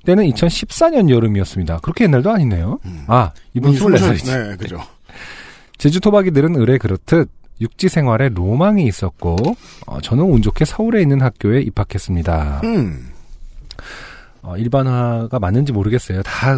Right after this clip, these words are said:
Speaker 1: 육지 생활에
Speaker 2: 그러니까요.
Speaker 1: 로망이 있는지는
Speaker 2: 저도
Speaker 1: 모르겠습니다.
Speaker 2: 이거, 이거에 딴지를 걸고 싶긴 했는데.
Speaker 1: 네.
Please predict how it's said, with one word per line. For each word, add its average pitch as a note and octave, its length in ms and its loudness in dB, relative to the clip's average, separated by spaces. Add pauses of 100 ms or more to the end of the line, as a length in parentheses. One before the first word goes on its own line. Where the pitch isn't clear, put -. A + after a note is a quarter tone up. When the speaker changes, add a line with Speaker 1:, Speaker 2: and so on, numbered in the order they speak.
Speaker 1:
육지 B2 180 -8
생활에 G#2 240 0
Speaker 2:
그러니까요. A#2 300 2
Speaker 1:
로망이 - 160 4
있는지는 B2+ 380 0
Speaker 2:
저도 B2 80 4
Speaker 1:
모르겠습니다. - 520 4
Speaker 2:
이거, - 120 0
이거에 F#3 120 4
딴지를 G#3 300 -2
걸고 D3 200 0
싶긴 F3+ 240 -2
했는데. F3+ 340 0
Speaker 1:
네. G#2+ 380 0